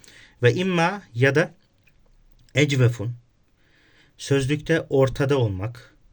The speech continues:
göğüs boşluğu gibi manası vardır. Ve huvellezi, o ecvef ki ıstilahi manasını anlatıyor. Şimdi sarf ilmiyle alakalı olan manasını anlatıyor. Yekunu olur fi mukabeleti aynihi. Aynel fiilinin mukabilinde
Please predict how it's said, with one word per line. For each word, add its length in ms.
göğüs 460
boşluğu 340
gibi 180
manası 560
vardır. 420
Ve 60
huvellezi, 680
o 160
ecvef 440
ki 220
ıstilahi 480
manasını 460
anlatıyor. 400
Şimdi 240
sarf 280
ilmiyle 320
alakalı 400
olan 160
manasını 460
anlatıyor. 400
Yekunu 500
olur 380
fi 240
mukabeleti 800
aynihi. 500
Aynel 360
fiilinin 560
mukabilinde 920